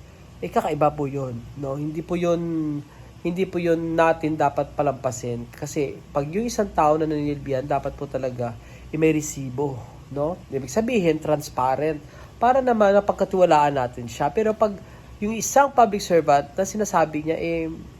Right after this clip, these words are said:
"Gusto ko yung itong pondo na to," wala nakakaalam kung saan ko dalhin, wala nagka-question, kaya nga confidential, eh, hindi na tama yun. Diba? So, dapat mag-isip-isip po tayo. Ah, this time,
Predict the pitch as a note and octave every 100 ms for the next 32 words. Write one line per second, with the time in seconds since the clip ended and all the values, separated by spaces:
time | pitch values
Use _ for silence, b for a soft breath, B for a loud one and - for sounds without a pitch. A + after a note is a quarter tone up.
0 | - - - - F3 A3+ A#3 A3+ G3+ G3+
1 | F#3+ F#3+ E3+ F#3+ F3+ F3 E3 D#3+ C#3 C3+
2 | B2+ B B - - G3+ A#3 A#3+ A3+ F3+
3 | D3+ D3+ D#3+ E3+ D#3 - E3 D#3 D3+ E3
4 | D#3+ E3 D#3 C#3+ D3+ G3 F#3 D#3+ D#3 D#3+
5 | - F#3+ F#3 - G3 F3+ F3 D#3+ D3+ D3+
6 | D3 D#3 D3 C3+ - C3+ - G#3 G#3 G#3
7 | F#3 D3+ C3 A#2+ A#2+ B2 B2 - B B
8 | B D3 F3 F3 F3 F3 F3 E3 D#3+ E3+
9 | D#3 D#3 D3+ C#3 C3 B2+ C3+ B2+ B B
10 | B - C#3 C3+ C#3 C3+ C#3+ D#3 - F#3
11 | F#3+ A3+ A#3